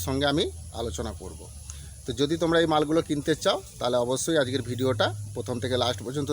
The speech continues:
দেখে নিবে। কেনার হলে অবশ্যই আমার দেওয়া নাম্বারে যোগাযোগ করবে। আর এই ধরনের বিক্রির অ্যাডভার্টাইজ যদি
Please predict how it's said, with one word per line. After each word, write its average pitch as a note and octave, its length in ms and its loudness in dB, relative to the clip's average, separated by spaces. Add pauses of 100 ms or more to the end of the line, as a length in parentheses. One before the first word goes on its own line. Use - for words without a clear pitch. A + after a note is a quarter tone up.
দেখে D3 180 0
নিবে। F#3 220 2 (520)
কেনার C3+ 320 2
হলে E3+ 140 2 (160)
অবশ্যই D3 560 2
আমার C#3 220 2
দেওয়া A#2 160 2
নাম্বারে A2+ 360 -2
যোগাযোগ E3 360 2 (100)
করবে। F2+ 280 -12 (600)
আর A#2+ 100 -2
এই D3 200 2
ধরনের F#3+ 380 2
বিক্রির F3+ 440 0
অ্যাডভার্টাইজ D#3 360 2
যদি E3 180 0